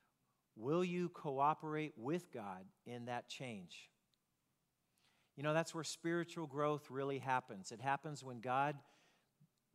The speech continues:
brings up something in our life that is not pleasing to him,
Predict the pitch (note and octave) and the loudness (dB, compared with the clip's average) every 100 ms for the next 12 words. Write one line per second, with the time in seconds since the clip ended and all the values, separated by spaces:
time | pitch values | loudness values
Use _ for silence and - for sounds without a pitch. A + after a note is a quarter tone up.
0 | G#2+ B2+ D3+ D#3 D#3+ D#3 - D3 D3 D#3 | -8 -2 0 0 0 0 -2 -4 -4 -6
1 | D3 C#3 C3+ C3 B2+ C#3+ D3 - - B2 | -6 -4 -2 2 2 2 -2 -12 -12 -10
2 | A#2 A#2+ C3 - - C#3+ C3 C3+ B2 A#2+ | -8 -2 -2 -2 -6 -6 -4 -6 -4 -4
3 | C3 C3+ C#3+ | -2 -2 -4